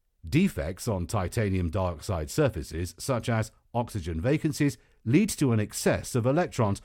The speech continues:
which become self-trapped in specific sites. In order to screen an electron trapped in titanium sites,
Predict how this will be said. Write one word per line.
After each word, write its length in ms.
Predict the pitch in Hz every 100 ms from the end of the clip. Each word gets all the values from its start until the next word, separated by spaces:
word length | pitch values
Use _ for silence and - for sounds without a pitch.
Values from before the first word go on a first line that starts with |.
| _
which 200 | - 143
become 360 | - 131 147 139 - _
self-trapped 840 | - - 208 143 - 160 87 - -
in 240 | 127 120 _
specific 640 | - - 135 - - 120
sites. 420 | - 147 76 - - _ _ _ _ -
In 100 | 101
order 280 | 92 80 78
to 180 | 87
screen 460 | - - 202 151 90
an 100 | 85
electron 540 | 90 104 - 110 92
trapped 320 | 80 151 127 - _
in 140 | 95 90
titanium 600 | 92 82 - 202 170 117
sites, 360 | - 131 120